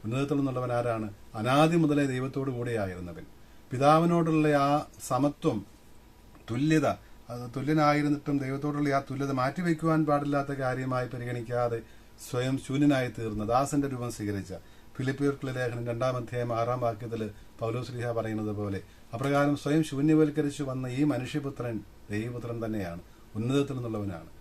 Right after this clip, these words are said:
അവൻ എല്ലാവർക്കും ഉപരിയാണ്. അവനെ ദൈവമാണ് സാക്ഷ്യപ്പെടുത്തിയിരിക്കുന്നത്. അവൻ സാക്ഷ്യം നൽകുന്നത് അവൻ കണ്ടതും കേട്ടതുമായ കാര്യങ്ങളെക്കുറിച്ചാണ്. ആ, ആ, പിതാവ് അവനെ സ്നേഹിക്കുന്നത് കൊണ്ടാണ് എല്ലാം അവനെ ഭരമേൽപ്പിച്ചിരിക്കുന്നത് എന്നും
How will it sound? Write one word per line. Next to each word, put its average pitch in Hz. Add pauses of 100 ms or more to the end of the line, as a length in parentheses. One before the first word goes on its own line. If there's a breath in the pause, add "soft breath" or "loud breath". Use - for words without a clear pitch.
(140)
അവൻ 117
എല്ലാവർക്കും 113
ഉപരിയാണ്. 95 (880 loud breath)
അവനെ 202
ദൈവമാണ് 196
സാക്ഷ്യപ്പെടുത്തിയിരിക്കുന്നത്. 147
അവൻ 214
സാക്ഷ്യം 180
നൽകുന്നത് 170 (840)
അവൻ 175
കണ്ടതും 180
കേട്ടതുമായ 165
കാര്യങ്ങളെക്കുറിച്ചാണ്. 151 (760 soft breath)
ആ, 117 (420)
ആ, 127 (140)
പിതാവ് 170
അവനെ 202
സ്നേഹിക്കുന്നത് 208
കൊണ്ടാണ് 185
എല്ലാം 151
അവനെ 139
ഭരമേൽപ്പിച്ചിരിക്കുന്നത് 143
എന്നും 127